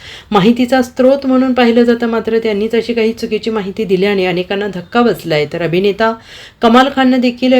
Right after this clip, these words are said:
छत्रपती संभाजी महाराजांच्या विषयी चुकीचा मजकूर शेअर केलाय. हा वादग्रस्त मजकूर खरा असल्याचा दावा अभिनेता कमाल खानने केल्यामुळे आणखीनच वाद चिघळलाय.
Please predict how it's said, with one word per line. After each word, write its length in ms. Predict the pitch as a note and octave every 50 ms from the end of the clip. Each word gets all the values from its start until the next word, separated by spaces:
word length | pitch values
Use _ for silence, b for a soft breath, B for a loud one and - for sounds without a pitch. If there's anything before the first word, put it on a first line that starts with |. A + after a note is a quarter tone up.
| B3 A#3+
छत्रपती 440 | A#3+ A#3 - A3+ A3+ A3+ A3+ A#3 A#3
संभाजी 400 | A3+ - A3+ G3+ G3+ G#3 G3 A3+
महाराजांच्या 640 | A3 G#3 G3 G3 G#3 G#3 F#3+ G#3+ G#3 G3+ F#3+ A3 G#3
विषयी 280 | G3 F3+ - F#3+ F#3
चुकीचा 440 | F#3 - F3 - F3+ F3+ F3+ G3+ G3
मजकूर 400 | G3 F#3 F3 C#3+ - - C4 C4+ C#4
शेअर 240 | B3+ - A#3 G3+ F#3 F3+ -
केलाय. 280 | F3 D#3 D3 D3 D#3+ F#3 B B B B B B B -
हा 60 | F#3+
वादग्रस्त 580 | F3 F3+ F3 F3+ G3 F#3+ A3 A3 G#3 G#3+ -
मजकूर 440 | A#3+ A3 A3 G#3 - - - B3 B3+ B3+ B3+ -
खरा 200 | - A3+ A3+ A3+
असल्याचा 400 | A#3+ A#3 A#3 - A#3+ A#3 A#3 B3
दावा 280 | A#3+ A3 A3 G#3+ A#3 A#3
अभिनेता 400 | A3+ F#3 G#3+ A3 A3+ A3+ A3+ A#3
कमाल 320 | A3+ A3+ A3 G#3 A3 A3 A3+
खानने 240 | - A3 G#3+ G#3+ A3+
केल्यामुळे 420 | A3+ A#3 A3 G#3+ A3 G#3+ A3 A3+
आणखीनच 500 | A3 - G3 G3+ F#3+ F3+ G#3+ A3 A3 G#3+
वाद 160 | G3+ G3+ G3 F#3
चिघळलाय. 560 | F#3+ - G3+ D#3 E3 E3+ E3 E3 E3+ E3+